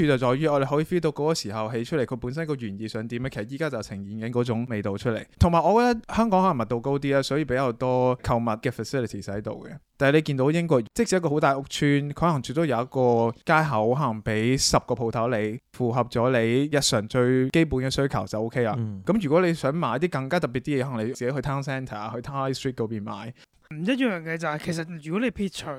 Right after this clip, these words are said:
Speaker 3: 住宅部分好細啦，同埋會唔靚啦之外，其實我覺得規劃上香港係好唔錯㗎喇。
Speaker 2: 嗯。
Speaker 3: 新市鎮沙田瀝源邨嗰啲都已經係人車分隔啦。
Speaker 2: 嗯。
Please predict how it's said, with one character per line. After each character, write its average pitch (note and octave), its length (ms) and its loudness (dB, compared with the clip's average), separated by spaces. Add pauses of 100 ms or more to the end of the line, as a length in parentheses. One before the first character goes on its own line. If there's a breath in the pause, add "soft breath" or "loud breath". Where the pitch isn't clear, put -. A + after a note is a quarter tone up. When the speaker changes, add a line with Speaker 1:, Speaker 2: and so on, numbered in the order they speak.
(120)
Speaker 3:
住 D#3+ 240 -6
宅 E3 240 -2
部 F#3+ 220 -4
分 D3 240 -6
好 D#3 160 -6
細 C#3+ 400 -6
啦， D#3+ 260 -4
同 E3+ 100 -14
埋 D3+ 160 -4
會 C#3+ 160 -10
唔 C3+ 140 -14
靚 C3+ 300 -12
啦 D3 260 -10 (140 soft breath)
之 C4+ 180 4
外， G#3 80 4
其 D3+ 160 -2
實 D3 180 -2
我 D3+ 60 -4
覺 F#3 160 0
得 A#3+ 80 0
規 A#3 300 0
劃 F3 160 -2
上 D3 360 -8
香 G3+ 200 -2
港 E3 200 -6
係 C3 320 -10
好 - 140 -6
唔 F3+ 180 0
錯 C3+ 120 -12
㗎 B2 320 -12
喇。 A#2+ 120 -18 (120 loud breath)
Speaker 2:
嗯。 G2 320 -6
Speaker 3:
新 A#3+ 240 -2
市 E3 240 -8
鎮 D#3+ 160 -8
沙 G3+ 260 -2
田 D3 240 -6
瀝 F3 100 -8
源 C#3 160 -10
邨 D#3 220 -10
嗰 D3 100 -10
啲 D#3+ 140 -6
都 F3 100 -4
已 D#3 160 -8
經 E3+ 160 -6
係 C#3 440 -8
人 C#3 180 -8
車 F#3+ 160 -4
分 F#3+ 240 -2
隔 C#3+ 160 -2
啦。 B2 340 -6
Speaker 2:
嗯。 A2 140 -12